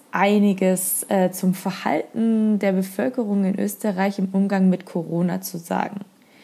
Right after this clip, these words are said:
Die öffentliche Empörung über die Corona-Partys einiger junger Menschen ist definitiv berechtigt. Aber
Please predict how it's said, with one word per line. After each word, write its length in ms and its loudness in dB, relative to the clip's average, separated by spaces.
Die 260 4
öffentliche 560 2
Empörung 840 2
über 260 0
die 120 -4
Corona-Partys 1160 0
einiger 380 2
junger 340 4
Menschen 400 0
ist 260 -4
definitiv 600 2
berechtigt. 600 -10
Aber 500 4